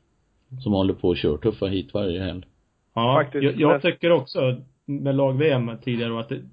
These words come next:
Speaker 2: man, man ska ge dem en chans. Har de
Speaker 1: Ja.
Speaker 2: åkt bra, alltså
Speaker 1: Ja.
Speaker 2: helt okej, bra, vilket Hjortmarker har, och han har kört internationellt, en jävla skillnad att köra
Speaker 1: Ja.
Speaker 2: S M och köra V M. Då är det han som ska få den platsen.
Speaker 1: Ja.
Speaker 2: Det är han som satsar,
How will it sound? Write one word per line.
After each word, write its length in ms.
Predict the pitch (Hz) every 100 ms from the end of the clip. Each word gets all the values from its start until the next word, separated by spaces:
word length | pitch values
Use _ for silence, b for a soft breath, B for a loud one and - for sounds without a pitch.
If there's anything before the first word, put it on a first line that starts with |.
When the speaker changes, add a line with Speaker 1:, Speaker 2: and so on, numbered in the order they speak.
| _ 214 _ _ _ _
Speaker 2:
man, 280 | 135 131 131
man 140 | 143
ska 140 | 131 190
ge 180 | 160 170
dem 220 | 123 120
en 60 |
chans. 260 | 123 143 117
Har 80 | 151
de 80 | 180
Speaker 1:
Ja. 120 | 208
Speaker 2:
åkt 180 | 160 139
bra, 440 | 151 110 113 160 -
alltså 180 | -
Speaker 1:
Ja. 60 | 143
Speaker 2:
helt 160 | 131 135
okej, 240 | 131 120
bra, 100 | 123
vilket 260 | 135 127 123
Hjortmarker 500 | 113 110 110 - 117
har, 280 | - 110 113
och 80 | 120
han 80 | 117
har 80 |
kört 240 | 110 117 -
internationellt, 640 | 117 113 113 - 120 -
en 80 | 117
jävla 260 | 131 123 123
skillnad 320 | 113 113 107
att 60 |
köra 200 | 104 90
Speaker 1:
Ja. 60 | 104
Speaker 2:
S 160 | - 117
M 200 | 107 110
och 80 |
köra 200 | 113 -
V 140 | 117 -
M. 100 | - - b b b -
Då 180 | 123 113
är 100 | 117
det 60 |
han 360 | 107 110 104 104
som 160 | 110
ska 140 | 101 104
få 240 | 113 107
den 140 | 110 120
platsen. 200 | 110 87
Speaker 1:
Ja. 60 |
Speaker 2:
Det 100 | 147
är 40 | 139
han 200 | 135 131
som 140 | 123
satsar, 460 | 127 - 117 113